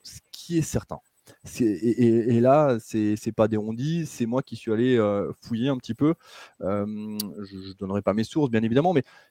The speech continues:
et l'entraîneur strasbourgeois et les joueurs strasbourgeois voulaient jouer,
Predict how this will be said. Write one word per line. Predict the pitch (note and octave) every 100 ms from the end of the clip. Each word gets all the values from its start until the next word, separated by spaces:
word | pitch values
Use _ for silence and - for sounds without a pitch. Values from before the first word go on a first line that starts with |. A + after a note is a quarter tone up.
| _
et | A3
l'entraîneur | G#3+ D#3 - B2+ A2+
strasbourgeois | - F#2 G#2 E3+ -
et | G3
les | F3+
joueurs | C3 B2+ E3 E3
strasbourgeois | C3 B2 A#2 D#3+
voulaient | A#2+ C3 E3+ F#3
jouer, | D3 B2 A2+ D3